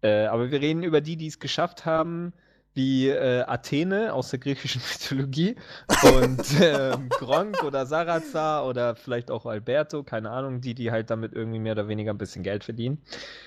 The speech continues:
Speaker 1: Dann reden, oder hier
Speaker 2: Bisschen.
Speaker 1: über, äh, Jan Hegenberg, ist ja auch eine Gaming-Größe. Den kenn ich sogar ein bisschen. Ja, jedenfalls, äh, reden wir darüber. Dann reden wir noch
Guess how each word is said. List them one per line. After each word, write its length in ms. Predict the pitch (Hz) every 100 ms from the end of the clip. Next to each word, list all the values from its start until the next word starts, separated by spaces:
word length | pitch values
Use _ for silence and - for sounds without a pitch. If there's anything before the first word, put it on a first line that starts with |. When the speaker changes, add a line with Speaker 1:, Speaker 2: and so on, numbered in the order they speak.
| - -
Speaker 1:
Dann 360 | 131 170 170
reden, 360 | 147 156 151 147
oder 160 | 131
hier 100 | 120
Speaker 2:
Bisschen. 260 | 117 180 131
Speaker 1:
über, 360 | 110 107 101 90
äh, 80 | 98
Jan 240 | 104 101
Hegenberg, 560 | 143 202 95 82 - _
ist 100 | -
ja 80 | 139
auch 60 |
eine 100 | 156
Gaming-Größe. 720 | 95 85 87 87 87 87 - 87 _ _ -
Den 120 | 101
kenn 120 | 165 151
ich 100 | -
sogar 180 | 90
ein 80 | 87
bisschen. 320 | 85 - - - - - -
Ja, 240 | 101 - -
jedenfalls, 600 | 143 143 135 131 135 -
äh, 400 | 123 117 120 120 117 127
reden 180 | 117
wir 80 | 110
darüber. 440 | 104 107 101 95 95
Dann 200 | 123 165
reden 420 | 147 151 135 131
wir 300 | 123 120 113
noch 480 | 113 110 110 -